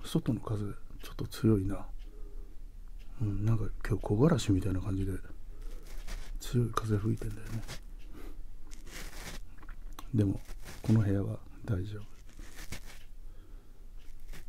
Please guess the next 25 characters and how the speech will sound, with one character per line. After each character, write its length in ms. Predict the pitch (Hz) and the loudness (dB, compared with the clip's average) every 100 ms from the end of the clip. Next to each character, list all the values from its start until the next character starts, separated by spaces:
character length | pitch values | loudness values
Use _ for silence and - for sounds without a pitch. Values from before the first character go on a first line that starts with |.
| - - - - - - - - - - - - - - - - - - - - - - | -8 -8 -8 -8 -6 -6 -4 -4 -4 -2 -2 -2 -4 -4 -6 -4 -2 -2 -4 -6 -8 -4
う 40 | 156 | 0
ん、 180 | 104 - | 0 -2
そ 200 | - 107 | 0 0
う、 40 | - - | 0 0
あ 80 | 120 | 4
と 120 | 104 | 4
ね、 80 | 107 101 - - - - - - - | 4 2 -4 -8 -6 -6 -4 -2 2
あ 80 | |
の、 80 | 107 104 | 4 6
眠 240 | 113 113 113 | 8 8 8
く 80 | |
な 140 | 123 120 | 8 8
る 120 | 101 | 6
音 160 | 101 107 107 107 - - - - - - - - | 2 0 -2 -2 -4 -8 -10 -10 -8 -6 -4 -2
と 100 | 113 | 0
か 80 | |
で、 120 | 107 110 | 2 2
え 1160 | 107 - - - - - - - - - - | 0 -2 -4 -4 -6 -6 -6 -2 0 0 4
ー、 440 | 104 104 - - - | 4 6 4 4 2
水 240 | - 117 | 4 2
滴 200 | 113 113 | 4 4
の 140 | 110 104 | 4 4
音 160 | 110 | 2
と 80 | 104 | 0
か、 240 | - - | 0 -2